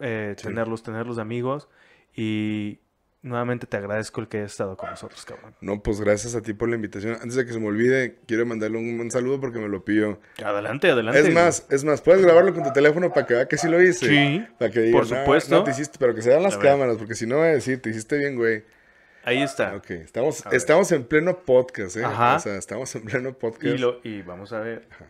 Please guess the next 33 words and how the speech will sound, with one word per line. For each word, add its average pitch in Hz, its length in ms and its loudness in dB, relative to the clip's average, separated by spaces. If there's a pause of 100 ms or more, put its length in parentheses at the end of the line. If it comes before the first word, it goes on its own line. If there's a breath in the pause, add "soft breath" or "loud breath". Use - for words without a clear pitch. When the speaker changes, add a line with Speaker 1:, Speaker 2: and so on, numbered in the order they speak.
(160)
Speaker 2:
Ajá. - 380 -14
Speaker 1:
Ahí, 104 320 -6
Speaker 2:
Estamos 120 240 0
en 117 80 0
pleno 113 120 2
Speaker 1:
merengues. 95 220 -6
Speaker 2:
podcast. 98 360 -10 (140)
Quiero 127 160 6
mandarle 143 380 4
un 147 60 -4
saludo 143 340 2
a - 20 -2
mi 123 120 -6
compa 127 380 -6
José 131 640 -6
de 110 160 -6
Mazatlán, 113 640 -4 (160)
que 98 180 -4
la 95 140 -4
neta 117 520 -2 (120)
siempre 101 380 -6
me 107 80 -6
ha 104 60 -6
apoyado 101 280 -4
un 104 120 -10
chingo. 107 500 -12 (480 soft breath)
Y 92 80 -10
ese 92 180 -4
vato 104 240 -2
es 101 80 -14
con 104 180 -10
madre. 95 280 -6
Mándale, 120 340 -6